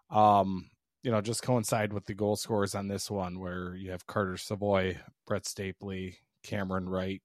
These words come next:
Cole Gutman, Bobby Brink. A little, <laughs> I mean, maybe recency bias goes into it a little bit, but, uh, <laughs>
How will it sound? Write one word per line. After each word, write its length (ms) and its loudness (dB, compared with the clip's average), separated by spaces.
Cole 300 -2
Gutman, 480 -8
Bobby 320 0
Brink. 420 -6
A 60 -8
little, 260 6
<laughs> 720 -12
I 60 6
mean, 180 8
maybe 260 12
recency 480 6
bias 420 6
goes 280 2
into 220 2
it 80 0
a 40 -2
little 300 0
bit, 280 -2
but, 220 -4
uh, 280 -6
<laughs> 80 6